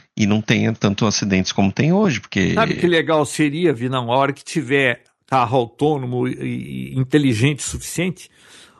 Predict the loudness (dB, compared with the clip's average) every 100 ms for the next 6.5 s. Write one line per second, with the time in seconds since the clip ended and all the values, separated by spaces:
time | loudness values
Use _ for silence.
0 | -2 2 2 0 -2 0 0 2 -2 0
1 | -2 0 2 2 -2 -8 -12 -6 -6 0
2 | -2 0 -2 -2 -2 0 0 0 -2 0
3 | 2 2 2 0 -2 0 0 0 -2 -2
4 | 0 0 0 2 0 0 -4 -2 2 0
5 | 0 0 2 0 0 -2 -2 -2 -2 -4
6 | -4 0 0 0